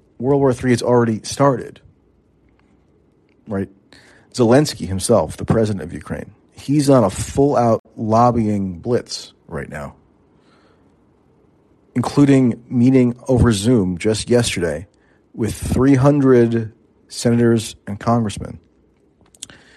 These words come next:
offering up a quote-unquote emotional plea for a no-fly zone. He repeated it again today. He's been doing it as much as humanly possible, it seems, meaning demanding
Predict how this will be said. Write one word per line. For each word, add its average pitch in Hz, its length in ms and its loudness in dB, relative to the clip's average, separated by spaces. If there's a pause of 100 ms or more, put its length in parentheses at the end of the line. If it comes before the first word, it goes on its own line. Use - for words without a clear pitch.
(800)
offering 120 400 4
up 110 160 4
a 104 80 0
quote-unquote 117 600 2
emotional 110 600 0
plea 101 500 0 (640)
for 110 300 0
a - 20 2
no-fly 104 440 0
zone. 92 200 -8
He 117 120 -6
repeated 123 560 2
it - 80 0
again 110 320 0
today. 110 320 -2
He's 104 160 -10
been 113 240 -2
doing 135 240 4
it 120 280 0 (460)
as 110 220 -6
much 117 320 0 (680)
as 113 160 -8
humanly 120 380 0
possible, 131 520 -2
it 98 60 -12
seems, - 480 -14
meaning 113 440 -2 (500)
demanding 110 680 -2